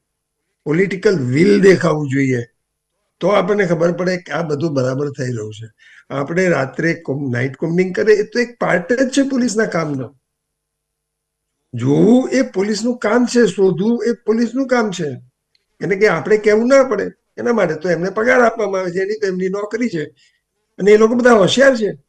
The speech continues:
આપણી પાસે સારામાં સારા પોલીસ ઓફિસરો છે, નથી એવું છે જ નહીં.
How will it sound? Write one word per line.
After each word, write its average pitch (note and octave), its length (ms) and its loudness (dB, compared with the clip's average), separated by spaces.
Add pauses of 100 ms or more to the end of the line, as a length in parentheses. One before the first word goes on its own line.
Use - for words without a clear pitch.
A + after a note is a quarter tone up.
(280)
આપણી D#3+ 220 -6
પાસે G3 320 -2
સારામાં F#3+ 540 -2
સારા F3+ 260 0
પોલીસ E3 360 -8
ઓફિસરો D#3 500 -4
છે, D#3 320 -2
નથી C3+ 280 -6
એવું F#3+ 200 0
છે G#3 240 -4
જ A3 40 -16
નહીં. F3+ 240 -6